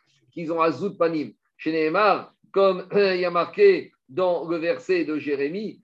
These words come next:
Vaimneu revivim. Akadosh Baruch Hu, il a retenu les averses, ou Malkosh, et comme on a dit Malkosh, Lo haya, il n'y avait pas. Pourquoi ? Metzar isha zona ayalach. Tu avais le fond d'une prostituée.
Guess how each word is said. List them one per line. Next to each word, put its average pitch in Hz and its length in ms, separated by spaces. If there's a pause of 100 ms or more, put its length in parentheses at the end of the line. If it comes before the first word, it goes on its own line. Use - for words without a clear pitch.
(140)
Vaimneu 185 680
revivim. 190 800
Akadosh 156 380
Baruch 165 360
Hu, 196 300
il 160 140
a 160 60
retenu 170 380
les 147 200
averses, - 600
ou 156 100
Malkosh, 139 600
et 131 140
comme 131 140
on - 20
a 131 80
dit 123 100
Malkosh, 123 540 (280)
Lo 170 160
haya, 151 240
il 165 40
n'y 165 40
avait 139 180
pas. 156 280 (140)
Pourquoi ? 165 400
Metzar 185 800
isha 165 500
zona 156 500
ayalach. 123 520 (400)
Tu 151 200
avais 160 220
le 156 220 (120)
fond 190 200
d'une 143 240
prostituée. 131 880